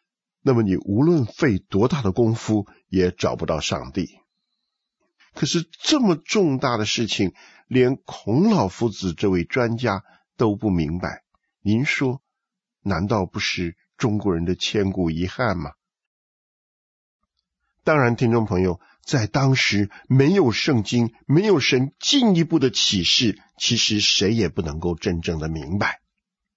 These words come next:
孔老夫子死了以后五百年，耶稣基督来到地上，新约的圣经给了我们，那个答案才向世人启示了出来。原来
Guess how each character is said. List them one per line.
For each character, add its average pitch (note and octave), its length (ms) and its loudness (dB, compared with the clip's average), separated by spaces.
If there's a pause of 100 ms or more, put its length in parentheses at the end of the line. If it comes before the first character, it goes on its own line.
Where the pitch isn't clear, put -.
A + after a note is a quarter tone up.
(800)
孔 C3+ 200 2
老 D#3 160 4
夫 D#3 160 0
子 D3+ 180 -2
死 C3 320 -2
了 D3+ 160 4
以 C3 80 4
后 D3+ 180 2
五 D3+ 140 2
百 D3+ 220 2
年， F2+ 380 -2 (680)
耶 C3 220 2
稣 B2 220 -2
基 A#2 160 -2
督 G#2 220 2
来 G#2 400 0
到 B2 180 0
地 G2 160 -2
上， - 280 -10 (500)
新 A3+ 460 4
约 A3 120 2
的 G3+ 100 2
圣 F#3 260 2
经 D3 260 2
给 F2+ 200 -2
了 E2+ 120 -2
我 D#2+ 160 -4
们， - 100 -20 (800)
那 G3 160 0
个 D#3 80 0
答 - 140 -6
案 - 360 -6 (400)
才 G#2+ 380 -2
向 A2+ 320 0
世 - 180 -2
人 F2 220 0
启 - 320 -2
示 F#2 200 -2
了 D#2 100 -4
出 - 240 -12
来。 - 140 -12 (760)
原 F3+ 160 2
来 F#3 160 2